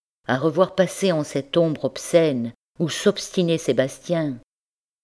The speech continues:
sur ce lit impur où la honte le retenait, cramponné,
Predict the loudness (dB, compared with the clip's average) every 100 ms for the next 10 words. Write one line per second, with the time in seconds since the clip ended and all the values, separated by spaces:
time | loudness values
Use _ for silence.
0 | 0 0 4 2 2 0 0 -4 -4 -2
1 | -2 -6 -18 _ -2 4 4 6 2 2
2 | 2 2 2 0 0 0 0 -2 -6 _
3 | _ -10 0 2 2 2 0 2 0 -2